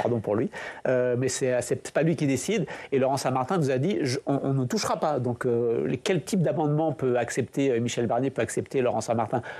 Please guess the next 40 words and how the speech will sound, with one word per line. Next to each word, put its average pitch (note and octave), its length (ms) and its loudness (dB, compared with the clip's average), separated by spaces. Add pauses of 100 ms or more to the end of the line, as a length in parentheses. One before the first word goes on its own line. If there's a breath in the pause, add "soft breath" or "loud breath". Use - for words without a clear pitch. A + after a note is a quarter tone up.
je C#3 80 0
ne B2 40 0
sais C3 140 0
pas, F3+ 140 0
je C#3 100 0
vois D3+ 220 0
pas G#3+ 100 0
comment D#3+ 240 0
le D#3+ 60 2
gouvernement C#3 440 2
va C3 140 2
échapper C3+ 380 0 (180 loud breath)
la D3 80 2
succession - 460 -2
des F#3 80 -2
quarante-neuf B2+ 400 0
trois B2 160 0
sur, B2+ 260 0
euh, A2+ 120 2
la A2+ 100 -2
partie - 260 -2
recettes, G2+ 320 0
sur - 100 -4
la A#2+ 80 0
partie - 280 -4
dépenses, C3+ 320 -2
sur - 120 -10
l'ensemble B2 280 -8
du A#2 80 0
budget, A2 260 -2
ça - 140 -2
après - 180 -2
la B2 80 0
commission - 360 -6
mixte C3 180 -6
paritaire, - 160 0
et - 200 -2
cetera, - 260 -2
et A#2 40 -2
cetera. C3+ 300 -2